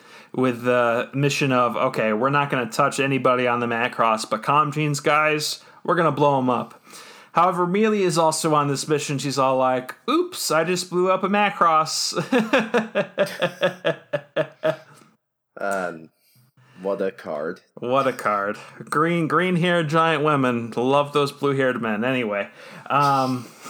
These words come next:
Speaker 1: <laughs> La-, Laplamus is
Speaker 2: Getting
Speaker 1: true.
Speaker 2: a little ahead of ourselves, aren't
Speaker 1: Yeah,
Speaker 2: we?
Speaker 1: we're always ahead of ourselves. <laughs> Um, so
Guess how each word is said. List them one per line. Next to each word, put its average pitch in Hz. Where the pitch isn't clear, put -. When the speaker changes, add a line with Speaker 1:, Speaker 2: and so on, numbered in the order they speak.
Speaker 1:
<laughs> 139
La-, 156
Laplamus 160
is 143
Speaker 2:
Getting 175
Speaker 1:
true. 170
Speaker 2:
a -
little 165
ahead 196
of 214
ourselves, 131
aren't 139
Speaker 1:
Yeah, 147
Speaker 2:
we? 160
Speaker 1:
we're 165
always 165
ahead 143
of 117
ourselves. 117
<laughs> -
Um, 127
so 143